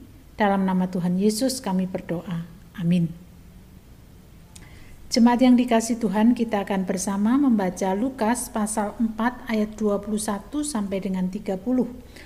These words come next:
Lukas pasal empat ayat dua puluh satu sampai dengan tiga puluh.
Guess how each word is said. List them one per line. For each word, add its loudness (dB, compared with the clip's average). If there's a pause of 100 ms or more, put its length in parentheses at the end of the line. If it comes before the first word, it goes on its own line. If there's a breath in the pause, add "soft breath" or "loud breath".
(260 loud breath)
Lukas 0
pasal 0
empat -2
ayat 0
dua 0
puluh -6
satu -6
sampai -2
dengan -2
tiga -6
puluh. 0